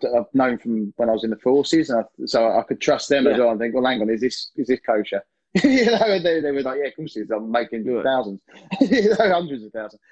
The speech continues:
Speaker 1: So they've done really well out of that sort of
Speaker 2: So
Speaker 1: side of things as well.
Speaker 2: So
Speaker 1: Um,
Speaker 2: your
Speaker 1: it is a good
Speaker 2: business,
Speaker 1: community.
Speaker 2: so obviously you're plumbing and heating, and a lot of
Speaker 1: Mm-hmm.
Speaker 2: people think, a, a lot of
Speaker 1: Yeah.
Speaker 2: people that I know that are plumbers, they're working, they're self-employed, so they own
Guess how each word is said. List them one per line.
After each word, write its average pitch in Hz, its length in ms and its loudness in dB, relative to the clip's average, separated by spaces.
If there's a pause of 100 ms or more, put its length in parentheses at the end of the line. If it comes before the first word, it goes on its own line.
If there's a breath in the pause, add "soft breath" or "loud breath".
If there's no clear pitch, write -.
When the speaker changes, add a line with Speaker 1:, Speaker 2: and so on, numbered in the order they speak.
(200 soft breath)
Speaker 1:
So 135 160 -2
they've 131 160 -2
done 143 160 0
really 135 260 0
well 127 160 2
out 120 160 2
of 123 60 0
that 131 180 -2
sort 110 200 -12
of - 220 -20
Speaker 2:
So - 200 -2
Speaker 1:
side 104 80 -6
of 101 80 -12
things 104 220 -12
as 101 120 -10
well. 117 260 0 (300)
Speaker 2:
So 156 120 4
Speaker 1:
Um, 110 260 -6 (500)
Speaker 2:
your 196 220 4
Speaker 1:
it 139 60 2
is - 0 -
a 120 40 0
good 233 60 4
Speaker 2:
business, 214 260 2
Speaker 1:
community. 117 240 0
Speaker 2:
so 165 160 2
obviously 180 420 -2
you're 185 200 2
plumbing 160 540 -2
and 127 100 -2
heating, 131 420 -2
and 143 180 0
a 147 60 2
lot 185 220 0
of 175 60 -2
Speaker 1:
Mm-hmm. 156 100 0
Speaker 2:
people 160 160 -2
think, 147 400 -4 (360 soft breath)
a, - 200 0
a 165 100 0
lot 196 220 2
of 175 60 0
Speaker 1:
Yeah. - 140 -8
Speaker 2:
people 143 440 0
that 147 160 -4
I 151 200 0
know 135 240 0
that 123 100 -6
are 127 80 -2
plumbers, 131 480 -4
they're 139 140 -2
working, 139 400 -2
they're 139 120 -4
self-employed, 160 800 0
so 135 80 -2
they 147 260 -2
own 165 340 2